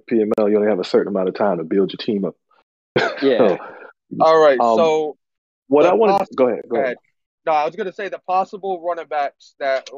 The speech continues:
Speaker 3: uh, were sent over to Cook for, uh, Deshaun Watson.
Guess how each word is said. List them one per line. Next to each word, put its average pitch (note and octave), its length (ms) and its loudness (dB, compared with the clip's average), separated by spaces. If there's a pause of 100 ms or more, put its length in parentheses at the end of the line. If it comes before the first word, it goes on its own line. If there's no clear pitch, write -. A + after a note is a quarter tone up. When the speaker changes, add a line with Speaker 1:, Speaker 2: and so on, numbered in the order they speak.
(120)
Speaker 3:
uh, A#2 360 -4 (120)
were C3 180 -10
sent D3 300 -12
over C3+ 300 -6
to - 120 -20
Cook C3 320 2 (220)
for, A#2+ 640 0
uh, G#2+ 380 4
Deshaun G#2+ 400 -6
Watson. F#2+ 380 -18